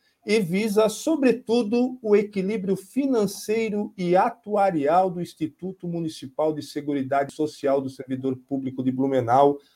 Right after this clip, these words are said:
o sblu. Falando em equilíbrio financeiro, né, Marilei, ah, nós temos aqui, eu tenho em mãos aqui a notificação que o sblu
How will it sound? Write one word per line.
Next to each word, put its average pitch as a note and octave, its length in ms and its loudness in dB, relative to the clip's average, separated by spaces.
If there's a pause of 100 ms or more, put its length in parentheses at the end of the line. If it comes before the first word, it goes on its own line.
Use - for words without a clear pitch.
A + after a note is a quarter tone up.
(140)
o D#3+ 160 2
sblu. B2 680 2 (480)
Falando D#3+ 760 4
em A#2+ 460 -4 (180)
equilíbrio D3+ 540 0
financeiro, C#3 800 0
né, C#3 440 2
Marilei, B2+ 720 2 (520)
ah, A#2+ 680 2
nós C#3+ 220 -2
temos E3 300 -2
aqui, C3 220 -2
eu D#3 120 -2
tenho D#3 180 -4
em C3+ 100 -4
mãos D3 320 -2
aqui C#3 480 -2
a A2+ 380 0
notificação C3+ 880 -6
que C#3 140 -8
o B2 80 -4
sblu B2 640 0